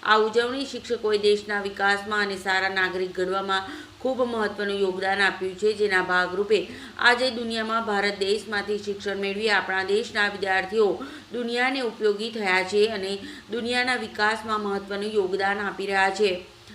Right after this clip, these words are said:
આનો જશ કોઈને જતો હોય તો તે આપણા દેશના શિક્ષકોને ફાળે જાય છે.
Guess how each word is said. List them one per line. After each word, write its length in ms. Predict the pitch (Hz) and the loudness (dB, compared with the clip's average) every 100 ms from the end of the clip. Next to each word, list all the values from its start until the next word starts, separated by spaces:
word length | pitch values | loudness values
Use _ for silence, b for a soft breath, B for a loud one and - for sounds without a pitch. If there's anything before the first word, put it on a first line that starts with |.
| - | 2
આનો 300 | 233 240 254 | 2 4 2
જશ 340 | 226 226 226 | 2 2 0
કોઈને 360 | 220 220 220 226 | 0 2 0 -4
જતો 280 | 214 202 196 | -6 -4 -4
હોય 300 | 185 202 214 | 0 0 0
તો 160 | 214 | -2
તે 200 | 208 208 | 0 2
આપણા 300 | 190 190 190 | 0 0 -2
દેશના 480 | 185 190 202 196 202 | 0 -2 -2 -2 -4
શિક્ષકોને 640 | 202 190 - 185 185 190 | -4 -12 -8 -6 -6 -8
ફાળે 420 | 185 185 180 180 185 B B B | -6 -4 0 0 -2 B B B
જાય 280 | 175 202 190 | 0 2 2
છે. 240 | 185 214 | 2 4